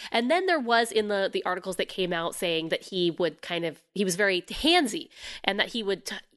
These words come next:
touch, like, your leg and kind of, you know, just rub his le-, his hand up your leg kind of in a, in a story meeting or whatnot, which,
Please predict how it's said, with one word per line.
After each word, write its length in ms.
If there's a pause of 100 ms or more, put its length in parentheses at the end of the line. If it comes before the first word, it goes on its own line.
(100)
touch, 400
like, 300
your 140
leg 360
and 140
kind 240
of, 280
you 120
know, 80
just 220
rub 240
his 160
le-, 240
his 200
hand 380
up 160
your 80
leg 280
kind 200
of 80
in 140
a, 40
in 180
a 40
story 380
meeting 280
or 120
whatnot, 340
which, 180